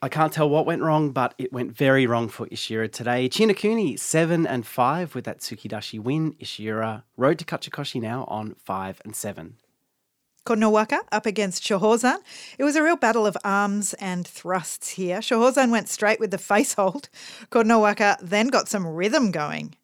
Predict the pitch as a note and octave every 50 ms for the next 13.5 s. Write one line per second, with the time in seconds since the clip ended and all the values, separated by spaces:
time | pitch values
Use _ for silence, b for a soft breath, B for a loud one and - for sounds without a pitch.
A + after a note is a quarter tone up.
0 | _ - E3 - - - F3 D#3+ D#3+ D#3+ D#3 D3+ D3+ D3+ - - - F#3+ F#3 F#3
1 | - - G3+ G3+ G#3+ A3 B3+ B3+ - D#4 D#4 E4 D#4 - - C#4+ B3 A#3+ G#3 G3+
2 | G3+ F#3 F3+ - - F#3+ E3+ - - - F#3 D#3 F#3 G3+ G3+ - G3+ F3+ - -
3 | G3 G3 F#3+ D#3+ F3+ F3+ F3+ F3 F3+ F3+ F3+ B B B B B B _ F3+ F3
4 | F3+ E3+ F3+ F3 F3+ F3 E3+ E3 D#3+ D#3 D#3 - - F3+ G3+ A3 F3+ D#3 E3 E3
5 | F#3 A3+ B B B B B B B - F#3 E3+ E3 E3 - - - F3 D#3+ E3
6 | E3 D#3+ D#3 D3+ D3+ - F3 D#3 - - - - E4+ F4 - - F3 D#3+ C#3+ -
7 | - D#3 D3 D3 - _ E3 D#3 D3+ D3 E3 - - D#3+ D#3 D3+ - _ - E3
8 | D#3 - - _ _ _ - E3+ D#3+ - F#3 E3 F3 F3+ - - E4 G4 - _
9 | _ _ _ _ _ _ _ B B B B B B B B B B B B B
10 | _ - E3 D#3+ D3 D3+ F3+ - A#3 G#3+ D3 - B B B B B B B B
11 | B B _ _ - - - - - - C#3 C3+ C#3 C#3 C#3 C#3 C3 - - C3+
12 | B2+ A#2+ A#2+ B2 - - B2 A#2 A#2 A2+ A#2+ A#2+ A#2+ A2 - A#2 - B2+ A#2 -
13 | - A2+ - - B2+ A#2 - - D3+ E3+